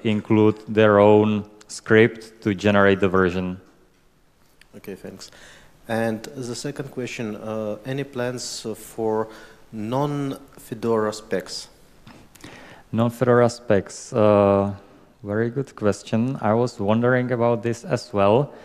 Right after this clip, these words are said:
Speaker 1: but I don't think they have, uh, any plans, uh, right now. No, because they're pretty busy just, uh, implementing, uh, features around Fedora,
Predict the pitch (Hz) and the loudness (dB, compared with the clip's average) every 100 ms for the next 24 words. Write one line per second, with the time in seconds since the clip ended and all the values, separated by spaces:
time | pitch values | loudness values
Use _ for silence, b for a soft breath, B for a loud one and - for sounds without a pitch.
0 | B B B B B _ - 113 110 110 | B B B B B _ -10 -4 -2 0
1 | 107 113 - 110 107 98 107 104 104 101 | 0 0 -2 -4 -4 -2 -2 0 2 0
2 | - - 107 104 101 104 - 104 104 98 | -2 -2 0 2 2 2 0 -2 -2 -2
3 | 107 98 101 101 98 - - - - 104 | 2 4 4 2 -2 -10 -20 -18 -6 -2
4 | 98 95 95 95 95 95 98 95 95 95 | 0 2 2 0 -2 -4 -4 -2 -2 0
5 | 95 92 92 90 - - _ _ b b | 0 2 0 -2 -10 -20 _ _ b b
6 | b b b b _ - 95 92 92 - | b b b b _ -10 -6 -6 -8 -14
7 | b b b b b b b b b 98 | b b b b b b b b b 0
8 | 107 95 - 110 110 107 101 107 101 98 | 2 0 -4 2 4 4 2 2 2 2
9 | 101 92 98 98 98 98 101 95 98 - | 2 2 2 4 4 0 -2 2 2 0
10 | - - 104 98 98 95 90 - _ _ | -14 -2 2 4 4 2 -2 -14 _ _
11 | _ _ _ _ _ _ B B B B | _ _ _ _ _ _ B B B B
12 | B B B B B B 101 95 101 101 | B B B B B B -2 2 4 4
13 | 98 107 101 98 92 - 98 95 - 107 | 2 2 2 0 0 4 4 4 2 -6
14 | 92 - 101 95 - - 104 98 98 98 | -4 0 2 2 -4 -4 2 4 4 0
15 | - 101 98 98 98 | 0 4 4 4 2